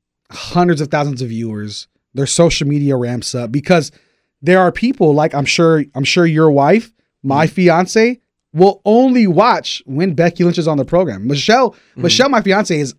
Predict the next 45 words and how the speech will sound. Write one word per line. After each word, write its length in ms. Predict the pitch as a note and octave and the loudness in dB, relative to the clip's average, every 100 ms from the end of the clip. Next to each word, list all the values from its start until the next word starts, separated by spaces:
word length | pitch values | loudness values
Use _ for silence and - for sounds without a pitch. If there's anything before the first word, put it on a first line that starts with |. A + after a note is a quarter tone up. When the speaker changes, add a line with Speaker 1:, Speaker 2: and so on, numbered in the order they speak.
| _ | _
Speaker 1:
every 260 | A3 B3 B3 | -2 0 0
time 220 | G#3+ G3+ | -2 2
we 80 | F#3 | 2
watch, 220 | D#3 E3 | 2 0
she's 100 | C#3+ | -2
like, 120 | B2 A2+ | -8 -10
"Is 80 | |
Becky 220 | G#2+ B2+ C#3 | -10 -8 -4
back? 240 | D3 C#3+ _ _ _ | -2 -4 _ _ _
Is 100 | C#3 | -6
Becky 220 | C3+ C3+ D3+ | -4 -2 0
back? 200 | C#3 B2+ | 0 0
No. 200 | C3+ A2+ | -2 -4
Speaker 2:
Right. 200 | G2+ - - | -6 -8 -8
Speaker 1:
Okay, 180 | C#3 C#3+ | -4 -4
I 60 | |
don't 80 | C3+ | -4
wanna 160 | B2+ A#2+ | -4 -6
watch." 260 | G#2 - - | -8 -12 -10
Like, 160 | C3+ | -8
she 460 | - - G#3 G#3+ G3 _ _ - | -4 0 2 2 0 _ _ -8
loves 600 | B2+ C#3+ E3 G3+ E3 B2+ | -2 2 4 6 4 0
Becky 320 | - D3 D3 | -8 -8 -8
Lynch. 360 | C3 C3+ C3+ - _ _ _ | -8 -8 -10 -12 _ _ _
The 120 | C#3 C#3+ | -8 -2
whole 220 | F#3 F#3+ | 2 2
man 460 | D3+ D3 D#3 F3+ E3+ | 2 -2 0 0 0
pers-, 220 | E3 C#3 | -4 -4
the 160 | C#3+ | -2
man 280 | C#3+ D3 E3+ | 0 0 -2
persona. 640 | E3 D#3 - D3 D#3 D#3+ D#3 _ _ _ _ | -2 -4 -2 -2 0 -2 -4 _ _ _ _
I 80 | D3 | -4
mean, 140 | C#3+ | 0
you're 80 | C#3+ | 0
talking 260 | D3+ D3+ D3+ | 0 0 0
about 420 | C#3 C3+ C3 A2+ | 0 0 -2 -8
the 180 | C3 B2+ C3+ | -12 -10 -6
absolute 440 | D3+ C#3 D3+ C#3 | -6 -4 -2 0
number 320 | C3+ C#3+ C#3 | 0 2 0
one 260 | C3 C3+ C3 | 0 -2 -2
selling 600 | - C#3+ C#3 C3 B2 A2+ _ _ _ - | -2 0 0 0 -2 -6 _ _ _ -8
T-shirt, 560 | F3 E3 - D#3+ C#3+ | -2 0 0 0 -2
number 160 | C#3+ C#3+ | 0 0
one 180 | C#3 C3 | 0 0
selling 480 | - C#3 B2+ B2 | -2 -2 -2 -4